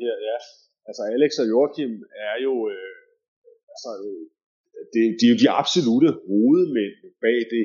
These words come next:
her. Det var deres idé. Det er dem, der har stampet det op af jorden. Det er dem, der har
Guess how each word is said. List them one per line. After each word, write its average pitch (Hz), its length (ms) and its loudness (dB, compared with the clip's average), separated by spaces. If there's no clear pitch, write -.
her. 113 140 4
Det 104 140 -2
var 98 80 -4
deres 139 260 -2
idé. 156 280 6
Det 120 100 2
er 110 60 2
dem, 135 160 6
der 151 140 6
har 113 100 -8
stampet 113 480 2
det 101 80 2
op 131 140 0
af 120 120 2
jorden. 131 360 2
Det 127 80 0
er 151 140 2
dem, 139 140 4
der 151 140 2
har 135 80 -10